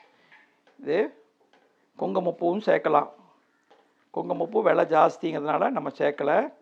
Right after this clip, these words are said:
குங்குமப்பூவும் சேர்த்துக்கலாம். அந்த எல்லோ ஃபுட் கலர் கலந்துட்டோம்,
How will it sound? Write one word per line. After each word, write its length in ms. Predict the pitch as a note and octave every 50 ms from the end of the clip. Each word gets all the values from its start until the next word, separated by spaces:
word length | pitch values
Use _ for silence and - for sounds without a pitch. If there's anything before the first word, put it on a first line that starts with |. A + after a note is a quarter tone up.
| _ _ _ _ _ _ _
குங்குமப்பூவும் 640 | D#3+ E3 E3 E3 D#3 D3+ D3 D3 D3+ D#3 F#3 B3+ E4 -
சேர்த்துக்கலாம். 680 | - C#3 B2 - B2 - B2+ B2 B2+ D3 F3 A#3 C#4+ - _ _ _ _ _ _ _ _ _ _ _ _ _
அந்த 340 | - C3 C3 C#3 D#3 G3+ C#4 D4 -
எல்லோ 220 | C#3 C#3 C#3+ C#3+
ஃபுட் 200 | C3+ C3+ B2 -
கலர் 340 | - C#3 C#3 D#3 A3 C#4 -
கலந்துட்டோம், 680 | - C#3 C3+ C3+ C3+ C3 B2+ - C3+ D#3 G3 C4 C#4+